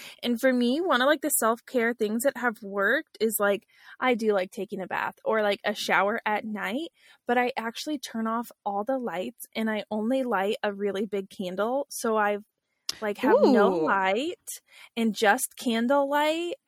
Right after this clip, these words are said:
Speaker 1: And you know what? Like, it, I don't know what it is about the candlelight, but it, like, makes you feel better about yourself and it, like, brings you down. And then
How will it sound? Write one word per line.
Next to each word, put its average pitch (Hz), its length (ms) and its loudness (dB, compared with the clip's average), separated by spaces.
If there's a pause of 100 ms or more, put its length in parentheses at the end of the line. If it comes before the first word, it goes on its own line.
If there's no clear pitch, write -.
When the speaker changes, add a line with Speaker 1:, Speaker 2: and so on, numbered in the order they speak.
(440)
Speaker 1:
And 262 220 2
you 294 100 -2
know 302 120 0
what? 277 260 2
Like, 285 160 2 (120)
it, 285 260 2
I 285 120 -2
don't 466 180 0
know 403 120 0
what 240 220 0
it 277 120 -6
is 277 180 -2
about 285 160 -2
the 285 60 -6
candlelight, 247 560 -4
but 269 100 0
it, 254 80 2
like, 262 180 -2
makes 247 260 -6
you 415 80 2
feel 381 200 -4
better 208 320 -6
about 285 240 -4
yourself 277 600 0
and 233 100 -6
it, 208 100 -8
like, 196 200 -6
brings 226 300 -6
you 262 120 -6
down. 226 600 -2 (380)
And 233 240 4
then 240 280 2